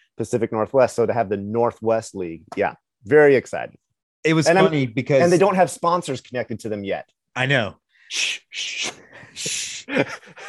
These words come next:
Speaker 2: it's funny though, because last year, um, at, I was at a San Antonio Missions game and I saw they had a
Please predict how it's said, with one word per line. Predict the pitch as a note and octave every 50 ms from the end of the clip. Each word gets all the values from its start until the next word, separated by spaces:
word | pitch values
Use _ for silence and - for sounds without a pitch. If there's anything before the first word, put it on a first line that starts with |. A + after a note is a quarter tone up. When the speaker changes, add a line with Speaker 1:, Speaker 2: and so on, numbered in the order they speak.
| - - _ _ D#3 D3+ D3 - -
Speaker 2:
it's | F3 - -
funny | - - A3 A#3+ C4 A#3+
though, | F#3 E3 D3+ C#3+
because | C3 C#3+ C#3 E3 D3+ A#2+ B2
last | C#3+ D3 D3+ F#3 G3+ - - -
year, | D#3 D3 D3 D3 C#3 C3+ B2+ A#2+ A2+ -
um, | B2 B2+ B2+ B2+ B2 A#2+ A2+ A2+ A2 G#2+ G#2+ - _
at, | B2 B2+ C3 B2+ -
I | C3+
was | C3 B2+
at | C3+
a | A#2+
San | - D#3+ E3+
Antonio | D#3+ - E3 D3+ C#3 B2+
Missions | A#2+ B2+ D#3 - - C3 C3 A#2 A2+
game | A#2 A#2 A2+ A2 G#2+ A2+ -
and | B2 B2
I | A#2+ A#2+
saw | A#2 - - - C3 C3+ C3+ C3
they | A#2+ B2+ A2+
had | - B2 B2 B2 B2 B2
a | A#2+ A#2+ A2+ G#2+ G#2